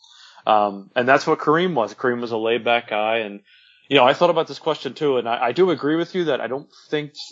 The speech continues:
anybody else's signature shot, but the one I thought, there is a player who we actually just mentioned who I thought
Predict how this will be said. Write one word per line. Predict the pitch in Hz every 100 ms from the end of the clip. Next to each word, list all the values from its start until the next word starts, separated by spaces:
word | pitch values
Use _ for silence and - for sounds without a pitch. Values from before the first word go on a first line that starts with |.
| -
anybody | 131 135 135
else's | 131 135 - -
signature | 135 123 123 117
shot, | - 127 131 -
but | 120 - - - -
the | 135
one | 123 165 202
I | 170
thought, | - 151 147 139 _ _ _ _ -
there | 135 156
is | 147
a |
player | - 135 120
who | 113 131
we | 120 117
actually | 143 139 - 110
just | 127 -
mentioned | 127 131 - 113
who | 131 117
I | 113
thought | - 127 123